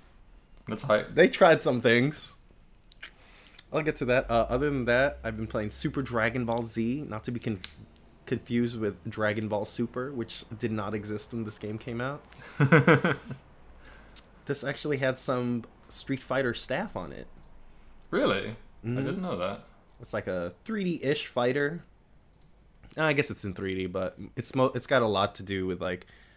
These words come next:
Speaker 2: um, two D style fighting games. Has a lot in common. It has, like, a bunch of the command moves and stuff like that, and a bunch of tech surrounding that. Like, the basic combos are pretty simple, but then the way you can put them together is pretty fun.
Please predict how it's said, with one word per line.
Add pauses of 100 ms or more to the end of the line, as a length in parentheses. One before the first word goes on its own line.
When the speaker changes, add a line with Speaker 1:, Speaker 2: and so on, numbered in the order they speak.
(220)
Speaker 2:
um, (1080)
two
D
style
fighting
games. (240)
Has
a
lot
in
common.
It
has,
like,
a
bunch
of
the
command
moves
and
stuff
like
that, (600)
and
a
bunch
of
tech
surrounding
that.
Like,
the
basic
combos (500)
are
pretty
simple,
but
then (600)
the
way
you
can
put
them
together
is
pretty
fun.